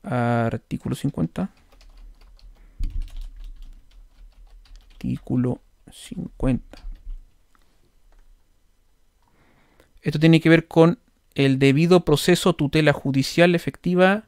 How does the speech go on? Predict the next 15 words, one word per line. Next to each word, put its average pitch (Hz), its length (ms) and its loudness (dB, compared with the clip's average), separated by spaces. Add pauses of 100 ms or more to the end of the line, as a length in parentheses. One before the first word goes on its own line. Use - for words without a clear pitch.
(300)
¿m? 151 120 -4 (540)
Debido 143 260 4
proceso, 185 420 2
tutela 165 320 0
judicial 135 420 -2
efectiva 190 480 0
y 160 100 2
especialización. 165 760 -2 (880)
¿M? 151 220 0 (1500)
Acá 151 400 2
nos 165 160 4
destacan 165 640 2
que 147 140 -4
quieren 165 440 4
suprimir 156 800 2